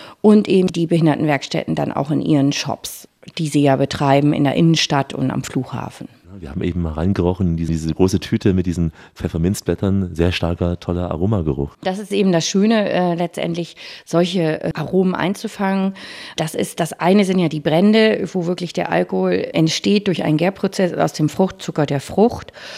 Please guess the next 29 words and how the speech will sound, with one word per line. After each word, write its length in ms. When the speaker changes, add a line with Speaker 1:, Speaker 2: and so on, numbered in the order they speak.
Speaker 1:
Äh, 100
das 180
ist 80
bei 100
den 160
klassischen 840
Kern- 320
und 140
Steinobstsorten, 1300
äh, 40
der 140
Fall. 460
Aber 220
man 180
kann 220
eben 180
auch 200
so 120
ganz 360
exotische 680
Sachen, 500
äh, 160
destillieren 640
und 100
dann 140
macht 220
man 140
einen 80
Geist. 500